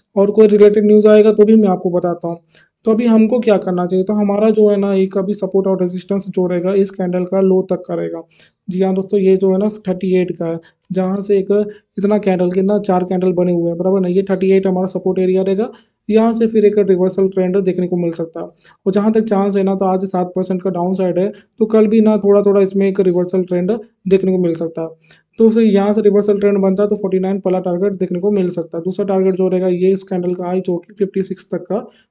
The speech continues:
दूसरा टारगेट रहेगा। बाय सेल का कोई रिकमेंडेशन नहीं है, चैनल पहली बार आए तो प्लीज जरूर सब्सक्राइब कर देना। जय हिंद।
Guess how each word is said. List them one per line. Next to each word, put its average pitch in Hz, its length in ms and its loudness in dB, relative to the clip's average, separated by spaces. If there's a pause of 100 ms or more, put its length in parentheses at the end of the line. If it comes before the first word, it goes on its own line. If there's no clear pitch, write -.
(100)
दूसरा 208 200 0
टारगेट 170 340 -4
रहेगा। 160 260 -4 (340)
बाय 196 180 2
सेल 233 140 2
का 226 80 4
कोई 214 180 4
रिकमेंडेशन 208 480 2
नहीं 214 100 2
है, 226 60 2
चैनल 185 200 -2
पहली 185 200 -2
बार 185 120 0
आए 185 60 -2
तो 185 80 -6
प्लीज 185 200 -2
जरूर 185 180 -2
सब्सक्राइब 202 360 -2
कर 202 120 -2
देना। 208 260 -2
जय 208 160 -6
हिंद। 165 160 -6